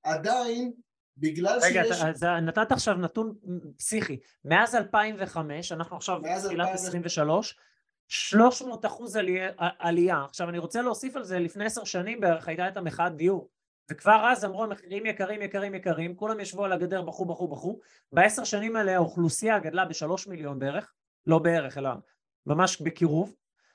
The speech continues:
Speaker 2: ובנוסף לדבר הזה, המחירים הכפילו את עצמם, במאה אחוז.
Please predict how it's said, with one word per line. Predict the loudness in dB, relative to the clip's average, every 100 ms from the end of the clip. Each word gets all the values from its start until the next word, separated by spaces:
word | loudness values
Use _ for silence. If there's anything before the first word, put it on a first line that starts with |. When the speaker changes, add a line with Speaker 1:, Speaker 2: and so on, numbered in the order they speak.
| _
Speaker 2:
ובנוסף | -6 -2 -2 0 0 2
לדבר | 2 2 4
הזה, | 2 2 0 -4 -4 _ _
המחירים | -4 -2 -2 -2 -2
הכפילו | -2 -4 6 6 6
את | 0
עצמם, | -10 -14 -14 -20 _ _ _ -10
במאה | 2 4
אחוז. | 4 2 -12